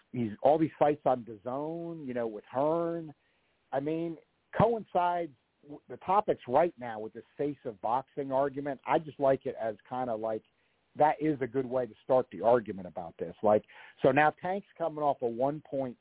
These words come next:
two with Ryan Garcia, Mexican-American,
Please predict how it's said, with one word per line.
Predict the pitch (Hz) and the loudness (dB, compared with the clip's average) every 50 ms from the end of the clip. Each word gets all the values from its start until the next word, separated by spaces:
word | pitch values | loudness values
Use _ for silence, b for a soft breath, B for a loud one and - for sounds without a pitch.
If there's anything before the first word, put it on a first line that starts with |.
| _ - | _ -6
two | 156 156 151 139 127 123 120 117 110 b b b b b b b b | -4 -2 0 0 0 0 -2 -2 -6 b b b b b b b b
with | 107 117 117 - - - - | -6 -6 -6 -6 -8 -6 2
Ryan | 117 127 131 135 139 139 135 127 | 4 4 6 6 4 2 2 0
Garcia, | 117 123 120 - - - 160 151 139 117 107 | -2 -2 -2 -4 -6 -6 -4 -2 -2 -2 -2
Mexican-American, | 113 131 135 131 _ - 135 110 - 123 113 107 113 127 143 143 131 123 - - 113 110 110 110 | -2 -4 -4 -4 _ -12 -14 -10 -10 -10 -8 -4 -2 0 0 0 0 -2 -4 -8 -10 -10 -10 -12